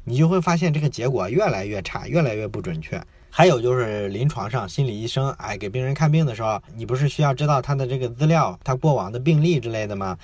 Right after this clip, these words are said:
那你给到这个医生患者的信息越全面，并不是说他诊断的这个准确性就会越高，哎，不是这样的，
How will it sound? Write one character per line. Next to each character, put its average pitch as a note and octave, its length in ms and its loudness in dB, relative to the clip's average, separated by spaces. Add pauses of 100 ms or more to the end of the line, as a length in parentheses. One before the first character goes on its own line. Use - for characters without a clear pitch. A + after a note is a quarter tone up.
(140)
那 F3+ 100 0
你 G3+ 200 0
给 G#2 200 -2
到 D#3 200 6
这 D#3+ 100 2
个 C#3 220 0
医 E3 180 4
生 F3+ 320 0
患 F3 240 4
者 F#2+ 180 -4
的 F#2+ 80 -8
信 D#3 220 2
息 D#3 320 0
越 F3+ 180 4
全 G#2+ 300 -8
面， F3 180 4 (220)
并 E3 180 6
不 B2 140 2
是 B2 80 4
说 A#2+ 140 0
他 B2 160 -2
诊 F#2 320 -6
断 B2 240 0
的 G2 80 -6
这 G#2+ 100 -8
个 G#2+ 80 -6
准 F#2+ 220 -6
确 A#2+ 180 -2
性 A2 240 -4
就 G#2+ 160 -6
会 F#2+ 380 -4
越 G#2+ 180 -2
高， A2 300 -2
哎， G2+ 220 -6
不 A#2 120 -6
是 B2 100 -2
这 B2 120 -2
样 A2+ 160 -4
的， F2+ 120 -6